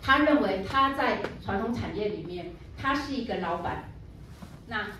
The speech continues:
他没有办法归零的时候呢，其实他在这里，他会觉得他格格不入，对不对？他的眼光永远都是在看上面，他没有办法往下看他的伙伴，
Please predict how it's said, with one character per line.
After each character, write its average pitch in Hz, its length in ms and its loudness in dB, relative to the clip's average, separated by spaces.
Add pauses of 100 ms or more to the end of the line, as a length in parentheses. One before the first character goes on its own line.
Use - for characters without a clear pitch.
(300)
他 330 260 4
没 277 100 10
有 262 100 8
办 233 240 4
法 165 240 -4 (400)
归 320 260 8
零 - 180 4
的 165 100 0
时 - 160 -8 (100)
候 220 120 0
呢， 180 200 -4
其 294 180 -2
实 202 220 0
他 269 180 2
在 247 160 4
这 240 200 0
里， 202 200 -4 (160)
他 247 240 0
会 240 160 2
觉 196 180 -4
得 202 100 -2
他 190 80 -4
格 170 200 0
格 170 200 2
不 170 180 0
入， 196 220 2
对 208 120 2
不 202 60 4
对？ 165 360 2 (240)
他 339 160 4
的 277 120 6
眼 185 240 4
光 233 240 6
永 196 220 10
远 - 220 2
都 170 60 0 (100)
是 - 80 -6
在 185 140 -4
看 175 240 -6
上 160 280 -6
面， - 180 -6 (180)
他 294 180 6
没 262 180 10
有 240 140 6
办 220 240 2
法 - 160 -2
往 - 160 -2
下 233 240 -2
看 208 140 -4
他 190 100 0
的 165 160 -2
伙 165 100 -4
伴， 185 300 -6